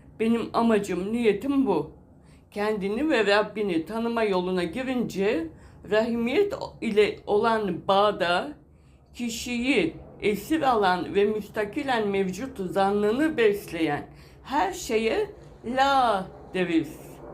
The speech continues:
La. Yani bir bakıma Hazreti İbrahim'in,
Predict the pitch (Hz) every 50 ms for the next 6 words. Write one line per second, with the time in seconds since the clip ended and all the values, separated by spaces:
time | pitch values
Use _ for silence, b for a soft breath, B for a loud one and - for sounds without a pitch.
0 | - - - - - - - - - - - - - - - - - - 165 180
1 | 185 185 185 170 160 151 139 139 143 - - - - - - - - - - -
2 | - - - - - - - - - - - - - - - - - - - -
3 | - - - - - - - - - - - - - - - - - - - -
4 | - - - B B B B B B B B B B B B B B - - 196
5 | - 214 240 247 254 247 - - 262 269 - 277 285 285 - 247 240 240 294 381
6 | 339 285 254 233 233 - - 330 330 - - - 220 226 - 285 254 240 247 254
7 | 247 - - 240 233 254 277 349 339 285 247 214 -